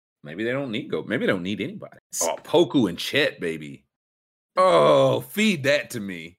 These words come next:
Speaker 2: The Thunder are so weird where I feel like if they weren't tanking so sufficiently, they would probably be, like, in a play-in team,
Speaker 1: I'm
Speaker 2: right?
Speaker 1: tell-, that's what I'm saying. Like, once they decide,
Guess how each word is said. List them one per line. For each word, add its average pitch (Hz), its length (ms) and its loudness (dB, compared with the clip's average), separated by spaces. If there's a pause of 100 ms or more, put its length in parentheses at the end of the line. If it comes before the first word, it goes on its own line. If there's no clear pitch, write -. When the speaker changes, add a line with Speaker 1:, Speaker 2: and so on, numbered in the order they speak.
Speaker 2:
The 220 240 -8
Thunder 311 420 -2
are 254 240 -4
so 208 400 -4
weird 170 420 -4
where 151 140 -4
I 165 160 -4
feel 208 340 -8
like 208 360 -4
if 175 200 -10
they 214 160 -2
weren't 170 500 -6 (300)
tanking 180 600 -8
so 156 280 -8
sufficiently, 190 1040 -12
they 185 220 -6
would 262 240 -8
probably 202 720 -10
be, 180 220 -8
like, 160 340 -8
in 165 180 -10
a 160 80 -12
play-in 165 540 -10
team, 85 500 -20 (140)
Speaker 1:
I'm 139 80 -14
Speaker 2:
right? 233 200 -2
Speaker 1:
tell-, 294 180 -4
that's 196 180 0
what 202 100 -4
I'm 131 60 -14
saying. 180 320 -6
Like, 123 200 -4
once 185 300 -6
they 185 200 -4
decide, 117 800 -6